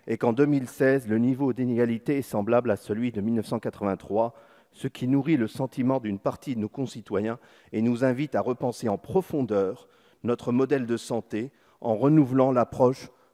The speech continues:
de ces dernières années. Par ailleurs, le vieillissement de la population médicale aggravé par les fortes variations du numerus clausus entre mille neuf cent soixante-dix-sept et mille neuf cent quatre-vingt-treize aux effets différés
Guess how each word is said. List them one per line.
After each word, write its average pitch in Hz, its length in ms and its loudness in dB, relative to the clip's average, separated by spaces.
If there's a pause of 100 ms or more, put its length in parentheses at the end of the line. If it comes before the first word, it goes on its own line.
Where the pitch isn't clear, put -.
(140)
de 113 80 -4
ces 107 180 -6
dernières 117 480 0
années. 87 300 -6 (1040)
Par 131 160 2
ailleurs, 175 500 2 (540)
le 113 100 -2
vieillissement 165 560 0
de 143 60 2
la 120 80 6
population 143 600 -4
médicale 135 640 0
aggravé 131 460 0
par 127 180 -8
les 107 120 -4
fortes - 340 -8
variations 123 600 -2
du 110 120 -6
numerus 117 540 -6
clausus 120 440 -6
entre 110 220 -8
mille 120 140 -2
neuf 123 100 -4
cent - 140 -14
soixante-dix-sept 113 760 -10
et 95 60 -10
mille 110 100 -8
neuf 117 120 -6
cent 113 100 -8
quatre-vingt-treize 117 720 -6 (420)
aux 113 140 -4
effets 127 320 -2
différés 120 600 -4